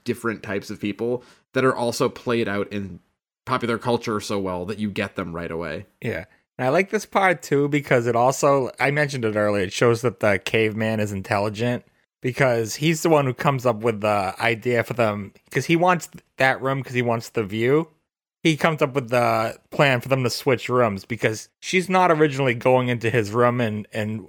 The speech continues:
Speaker 2: waking him up. He's just hearing the scream as she <laughs> falls by his window.
Speaker 1: Right.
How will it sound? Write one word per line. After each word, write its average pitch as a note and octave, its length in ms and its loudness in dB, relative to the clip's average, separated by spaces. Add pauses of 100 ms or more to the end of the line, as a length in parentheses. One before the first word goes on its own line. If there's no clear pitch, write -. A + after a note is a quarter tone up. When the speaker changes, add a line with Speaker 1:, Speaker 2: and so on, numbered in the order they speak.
(160)
Speaker 2:
waking B2 320 0
him A2 100 -2
up. C3 220 2 (400)
He's F3 220 0
just E3 160 0
hearing C#3+ 300 4
the A#2+ 60 0
scream D3 480 2
as A#2 100 2
she - 120 0
<laughs> - 120 -4
falls C3+ 280 4
by A#2 220 0
his G#2+ 160 0
window. A#2 360 0
Speaker 1:
Right. C#3 500 0